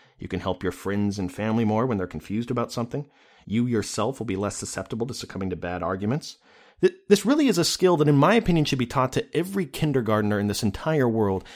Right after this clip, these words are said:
and it's beyond me why it isn't. So with that said, let's get into it.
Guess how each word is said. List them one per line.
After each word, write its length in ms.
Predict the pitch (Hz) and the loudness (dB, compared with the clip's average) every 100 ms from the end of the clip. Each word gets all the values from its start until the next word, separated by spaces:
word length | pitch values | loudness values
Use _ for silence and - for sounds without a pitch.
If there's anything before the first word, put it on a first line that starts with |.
| - | -18
and 140 | - 139 | -4 -4
it's 100 | 135 | 0
beyond 540 | 131 135 143 160 143 | 0 2 2 0 0
me 180 | 135 123 | 2 2
why 200 | 107 98 | 2 2
it 120 | 98 | 2
isn't. 300 | 92 - - - _ _ _ _ _ _ _ - | -2 -6 -14 -20 _ _ _ _ _ _ _ -2
So 80 | |
with 100 | 135 | 2
that 180 | 123 120 | 4 2
said, 240 | - 151 139 - _ _ _ _ | 4 4 2 -8 _ _ _ _
let's 260 | - 135 - | 0 0 2
get 140 | 104 | 0
into 180 | 85 62 | -2 -4
it. 140 | - | -12